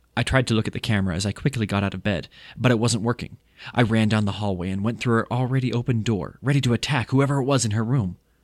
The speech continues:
There was no one, just my daughter. She was laying in her bed, covers pulled up all the way to her head.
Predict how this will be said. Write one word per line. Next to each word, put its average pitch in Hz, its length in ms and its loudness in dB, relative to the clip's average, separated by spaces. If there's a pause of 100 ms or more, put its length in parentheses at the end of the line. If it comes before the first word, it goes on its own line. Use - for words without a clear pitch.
(560)
There 110 160 2
was 110 160 2
no 123 160 2
one, 101 260 -4 (600)
just - 260 0
my 110 100 2
daughter. 107 400 -2 (400)
She - 160 0
was 131 140 4
laying 113 260 2
in 139 80 2
her 156 80 0
bed, 107 320 -4 (200)
covers 117 300 -2 (160)
pulled 120 260 -4
up 117 200 -4
all 107 160 -4
the 110 60 -4
way 117 120 0
to 127 120 -2
her 127 80 0
head. 104 320 -4